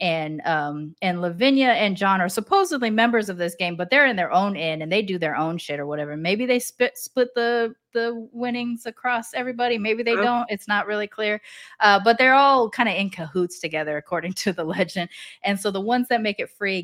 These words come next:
Speaker 1: get down to there and they're like, l-, you know, basically last stand because they're
Speaker 2: Mm.
Speaker 1: coming our way or whatever.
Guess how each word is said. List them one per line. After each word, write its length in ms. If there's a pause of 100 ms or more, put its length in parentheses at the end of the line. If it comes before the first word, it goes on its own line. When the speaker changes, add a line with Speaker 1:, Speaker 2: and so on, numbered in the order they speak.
(120)
Speaker 1:
get 260
down 240
to 120
there 300
and 140
they're 120
like, 560
l-, 160
you 120
know, 100
basically 480
last 380
stand 420
because 320
they're 140
Speaker 2:
Mm. 60
Speaker 1:
coming 420
our 160
way 220
or 120
whatever. 400